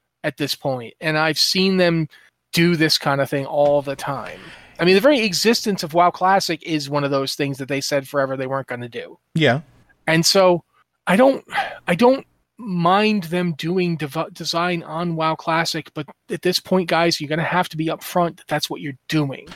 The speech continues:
Speaker 2: In
Speaker 1: And I don't feel like that's been done yet. I don't think people have admitted it yet,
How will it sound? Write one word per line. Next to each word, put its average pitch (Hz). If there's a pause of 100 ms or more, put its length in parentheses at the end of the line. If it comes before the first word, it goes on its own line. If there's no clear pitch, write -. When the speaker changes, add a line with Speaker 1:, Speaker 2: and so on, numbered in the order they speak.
(300)
Speaker 2:
In 180 (120)
Speaker 1:
And 156
I 151
don't 196
feel 208
like 185
that's 165
been 156
done 160
yet. 139
I 147
don't 175
think 185
people 185
have 156
admitted 156
it 131
yet, -